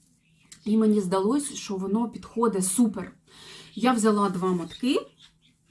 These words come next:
Щаслива, і ще там у мене були покупки, я вам потім покажу. Щаслива, прибігла додому, розклала все це і отримала розчарування.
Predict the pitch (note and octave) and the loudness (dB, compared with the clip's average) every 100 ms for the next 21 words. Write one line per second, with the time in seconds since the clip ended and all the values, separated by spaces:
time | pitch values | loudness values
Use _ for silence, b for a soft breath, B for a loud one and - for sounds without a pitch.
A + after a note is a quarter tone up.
0 | - - B B - - B3+ D#4 F#4 A4 | -20 -20 B B -4 0 2 2 4 4
1 | G4 F#4 F#4 F4 A3 - A3+ G3+ G3 F#3+ | 2 0 -2 -4 -2 0 0 0 0 0
2 | F#3 F3+ F#3+ F#3+ A3+ - - A#3+ G#3+ F#3+ | 0 -2 -2 -4 -6 -12 -8 -4 -2 -2
3 | F#3+ F#3 F#3+ F#3 F3+ - G3 G3+ F#3+ F3+ | -4 -6 -8 -10 -10 -12 -10 -10 -8 -8
4 | F3+ - - A#3+ - A4 F#4+ - A#3 A#3+ | -10 -14 -8 -8 -4 -4 -2 -4 -2 0
5 | B3 A3 G3+ G3+ D4+ A#4 D4 A#3+ B B | 0 -2 -6 -6 -4 -2 -4 -4 B B
6 | B B B B - A3+ A#3+ - C4 G4 | B B B B 0 2 2 0 0 0
7 | A4 F#4+ - E4+ D4 D4+ D4+ D4+ - C#4+ | 0 -6 -8 -14 -12 -8 -8 -8 -8 -6
8 | F#4+ A#4 A4+ A4 A4 G#4+ G4 - _ _ | -6 -2 0 2 2 0 -4 -12 _ _
9 | _ _ _ _ _ _ _ _ _ _ | _ _ _ _ _ _ _ _ _ _
10 | _ F#3+ G#3+ A3 G#3+ G3+ F#3+ F#3+ G#3+ G#3 | _ -12 -2 2 2 0 -4 -8 -6 -4
11 | G#3 F#3+ F3+ F3+ | -2 -2 -4 -8